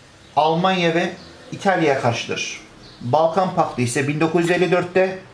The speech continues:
Rusya'ya karşıdır. Balkan Antantı'nın kurulma nedenleri nelerdir? Balkan Antantı'nın kurulma nedeni Almanya'nın ve İtalya'nın saldırgan politikasına karşı İkinci Dünya Savaşı'ndan önce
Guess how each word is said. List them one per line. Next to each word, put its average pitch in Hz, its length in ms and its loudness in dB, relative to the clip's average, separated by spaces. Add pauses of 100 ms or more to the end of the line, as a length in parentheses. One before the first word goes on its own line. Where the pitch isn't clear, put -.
Rusya'ya 143 400 0
karşıdır. - 380 -2 (1120)
Balkan 196 460 0
Antantı'nın 196 520 2
kurulma 190 400 2
nedenleri 156 560 0 (140)
nelerdir? 151 680 -2 (680)
Balkan 190 380 0
Antantı'nın 190 500 -2
kurulma 175 300 0
nedeni 127 340 0 (1300)
Almanya'nın 180 760 2 (320)
ve 170 160 0
İtalya'nın 165 640 0 (220)
saldırgan 175 760 0
politikasına 170 560 -2
karşı 160 460 -2 (320)
İkinci 170 320 -4
Dünya 170 340 2
Savaşı'ndan 151 580 0
önce 131 480 0